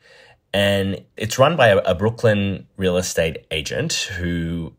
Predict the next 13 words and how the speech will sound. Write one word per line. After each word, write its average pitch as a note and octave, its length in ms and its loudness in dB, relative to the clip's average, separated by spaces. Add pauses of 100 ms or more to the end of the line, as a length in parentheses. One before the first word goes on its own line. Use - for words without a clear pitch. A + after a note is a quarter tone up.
(100)
ha-, E2 280 -2
is E2+ 180 -6
very G#2 220 2
<laughs> - 20 -2
frequently - 540 2
complained F#2 520 0
that F#2 100 -2
she's - 200 -6
been F2 180 -4
doxxed G2 360 2
in F2 100 0
the E2+ 80 -2
media. F2 480 0